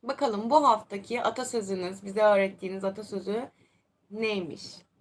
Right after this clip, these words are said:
"Öküze boynuzu yük değil.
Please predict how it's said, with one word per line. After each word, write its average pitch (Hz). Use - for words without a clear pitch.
"Öküze 220
boynuzu 269
yük 269
değil. 208